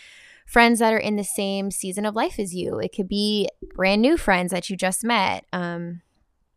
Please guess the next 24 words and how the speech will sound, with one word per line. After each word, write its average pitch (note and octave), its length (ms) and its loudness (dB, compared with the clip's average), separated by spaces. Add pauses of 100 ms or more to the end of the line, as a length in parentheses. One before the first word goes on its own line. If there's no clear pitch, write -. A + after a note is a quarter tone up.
(300)
it A3 60 -2
could A#3 120 0
be A3 280 4
your G3+ 220 2
family, F#3+ 560 2
your F3 160 -4
cousins, F#3 840 -2
you E3+ 100 -6
know, E3 160 -2
your, F3 520 -4 (100)
your F#3+ 160 -4
work G3 300 -2
peers, D#3+ 520 0
anybody A#3 380 4
like F#3 160 0
that. - 240 0
So E3+ 260 0
just G#3+ 220 -4
think D4+ 180 -2
about F#3+ 380 2
your F3+ 100 -4
actual F#3 440 -4
inner F3 180 -6
circle. - 560 -8